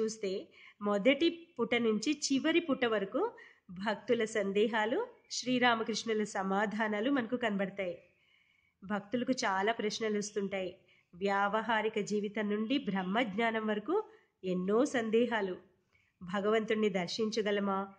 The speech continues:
భక్తి ఎలా కలుగుతుంది? భగవంతుని ఉనికి పట్ల విశ్వాసం ఎలా ఏర్పడుతుంది? సాకారాన్ని పూజించాలా, నిరాకారాన్నా?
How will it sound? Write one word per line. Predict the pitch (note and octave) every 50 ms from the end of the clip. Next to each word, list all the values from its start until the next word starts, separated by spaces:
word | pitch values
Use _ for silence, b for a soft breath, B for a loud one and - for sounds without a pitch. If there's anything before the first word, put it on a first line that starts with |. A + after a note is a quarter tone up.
| b b b b b b _ _ _ -
భక్తి | G3+ A#3+ A#3 A#3 - - D4
ఎలా | D4 C4 G#3+ G3 G#3 A3
కలుగుతుంది? | C4 - B3+ B3 A#3+ B3 B3 B3 A#3+ A3 A3 G#3 A3 G#3+ A3 A3+ - - - _ _ _ _ _ _ G#3+
భగవంతుని | G#3 A3+ B3+ B3 C#4 D#4 E4 D#4 D4+ F4 E4 E4+
ఉనికి | C#4+ B3 B3+ C4+ B3+ D4+
పట్ల | D#4+ - D#4 D4+ D4+ D4
విశ్వాసం | C#4 A3+ G#3+ - - A3+ A3 A3 A3 - B3 A#3 G#3+ -
ఎలా | F3 F#3 F#3+ G3 G#3 A3+ B3+
ఏర్పడుతుంది? | C4+ C4 A#3+ A3+ G3+ - A3 G#3 G#3+ G#3+ G#3 G3+ G3 F#3+ G3 G3 G3 G#3 G#3 b b b b b b b b b b -
సాకారాన్ని | - - F3+ D#3 E3 E3+ - - A3+ A3 A3 A3+ A3+ A3 A3+ A#3
పూజించాలా, | A3+ A#3 A#3 G#3+ G3+ A3 A3 G#3+ A3 A#3+ A3+ G3+ G3 G3+ A3+ D4+
నిరాకారాన్నా? | E4 E4 D#4 C#4+ C#4 C4+ C4+ C4+ C4 A#3+ A3+ A3+ A#3 A3 A3 G#3+ G#3 G#3 G#3 A3